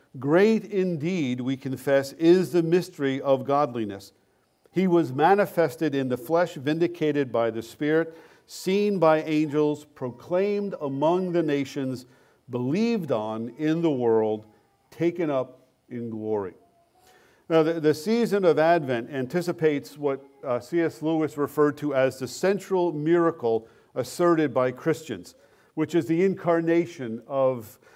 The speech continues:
Jesus Christ, the Son of God, the, the second person of the Trinity.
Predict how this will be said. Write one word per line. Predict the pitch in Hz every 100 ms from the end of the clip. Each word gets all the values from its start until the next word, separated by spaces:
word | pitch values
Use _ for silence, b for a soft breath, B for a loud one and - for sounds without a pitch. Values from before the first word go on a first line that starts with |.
| b b b
Jesus | 123 170 151 160
Christ, | - 165 151 143 -
the | 139
Son | - 156
of | 143
God, | 131 135 135 127
the, | 127
the | 127
second | 127 156 147 151 120
person | 143 139 - 135 120
of | 127
the | 117
Trinity. | 110 151 131 98